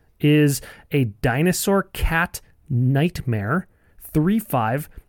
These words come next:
for black, white, red, one. And it's got mutate for white, white, Rakdos hybrid, and two. So it costs four for a three five, or you can mutate it for five.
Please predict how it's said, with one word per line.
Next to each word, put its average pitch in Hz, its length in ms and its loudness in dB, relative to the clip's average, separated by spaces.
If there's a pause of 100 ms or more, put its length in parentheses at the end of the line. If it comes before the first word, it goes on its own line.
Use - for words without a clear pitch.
(100)
for 127 140 -2
black, 120 560 0 (100)
white, 131 440 0 (240)
red, 127 420 2 (180)
one. 127 580 0 (440)
And 139 100 2
it's 127 120 -2
got 131 180 -4
mutate 139 640 0 (180)
for 131 420 0 (180)
white, 143 380 -2 (100)
white, 135 420 0 (720)
Rakdos 135 640 0
hybrid, 139 600 0 (220)
and 120 200 -2 (100)
two. 123 480 0 (560)
So - 180 -6
it - 80 -14
costs - 480 -4 (220)
four 165 500 2 (880)
for - 200 -2
a 131 40 2
three 160 220 2
five, 120 300 -2 (460)
or 160 180 4
you 151 160 2
can 127 240 2
mutate 147 420 2
it 139 120 -2
for 135 140 -4
five. 104 580 -4